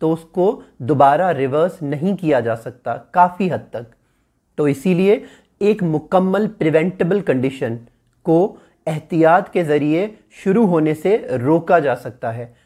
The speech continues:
पाकिस्तान में ओएसएफ़ के मरीज़ों की तादाद ओपीडी में on and off देखी जाने लगी है।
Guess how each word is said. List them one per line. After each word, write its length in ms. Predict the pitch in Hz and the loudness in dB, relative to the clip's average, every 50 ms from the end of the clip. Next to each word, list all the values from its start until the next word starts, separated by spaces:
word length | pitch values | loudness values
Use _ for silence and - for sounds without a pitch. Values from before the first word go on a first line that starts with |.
| _ _ - | _ _ -2
पाकिस्तान 580 | 143 139 139 - 170 - - 175 170 175 185 196 | -2 -2 -2 -4 -8 -6 -4 -2 0 0 0 0
में 400 | 196 190 196 208 202 - - _ _ _ _ _ _ _ _ - | 0 -2 -2 -2 -4 -6 -12 _ _ _ _ _ _ _ _ 0
ओएसएफ़ 440 | 156 165 185 202 202 - 214 208 - | 2 4 4 2 2 -2 -4 -4 -4
के 60 | - | -4
मरीज़ों 360 | 160 151 147 143 147 139 151 147 | -2 -2 -2 -2 -2 -2 -4 -6
की 120 | - 180 | -6 -4
तादाद 520 | 147 - 131 135 131 139 139 151 151 - - - _ _ _ - | -2 0 0 2 2 2 2 0 0 -4 -8 -18 _ _ _ -2
ओपीडी 440 | 175 151 147 - - 160 143 156 156 | 0 0 0 2 0 0 2 2 2
में 300 | 147 151 160 180 185 - - _ _ _ - | 2 2 0 -2 -2 -6 -14 _ _ _ 2
on 120 | 165 190 | 4 4
and 180 | 208 202 190 185 | 4 2 2 2
off 200 | 185 185 180 160 | 0 0 0 -2
देखी 260 | 135 143 139 - 170 | -4 -4 -2 -2 -2
जाने 240 | 139 135 127 127 127 | -2 -2 -2 -2 -4
लगी 260 | 120 110 104 107 110 | -6 -6 -6 -8 -8
है। 180 | 113 113 110 | -8 -10 -12